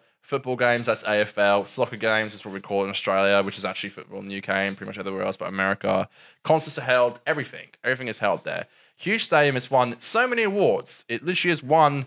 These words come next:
heaps. It's a great stadium. Everyone loves it. Despite the fact everyone hates Perth, everyone can agree it's a great stadium. Anyway, I read this article the other day, <laughs> which I hadn't.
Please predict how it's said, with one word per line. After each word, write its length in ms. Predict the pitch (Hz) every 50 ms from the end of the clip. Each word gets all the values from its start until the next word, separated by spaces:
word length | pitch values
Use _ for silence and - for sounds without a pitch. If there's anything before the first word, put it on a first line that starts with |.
| _ _ -
heaps. 400 | - 185 127 - - - - -
It's 120 | 123 120 -
a 100 | 113 107
great 340 | 104 - 165 202 226 214 -
stadium. 380 | - - 160 143 139 135 131 -
Everyone 280 | 143 180 202 202 190 160
loves 260 | 143 135 127 127 -
it. 320 | 131 131 127 110 - - _ _ _ _ -
Despite 200 | 127 - 170 160
the 100 | 151 147
fact 80 | 131
everyone 200 | 135 135 131 127
hates 160 | 127 123 110
Perth, 280 | - - 127 117 113 113
everyone 220 | 117 110 110 107
can 100 | 107 104
agree 340 | 101 98 104 104 104 104 98
it's 160 | 98 98 -
a 60 | 101 95
great 220 | 95 95 95 92
stadium. 420 | - - 85 95 92 92 95 95 _ _ -
Anyway, 420 | 175 196 175 143 131 127 123 127 - _ _ _ _ _ _
I 100 | - 147
read 240 | 151 151 - 392 -
this 220 | - 165 170 - -
article 320 | 143 156 202 359 - 170
the 60 | 143 123
other 100 | 113 110
day, 140 | 190 -
<laughs> 40 | - 110
which 160 | 110 - - -
I 120 | 131 131
hadn't. 240 | - 120 120 -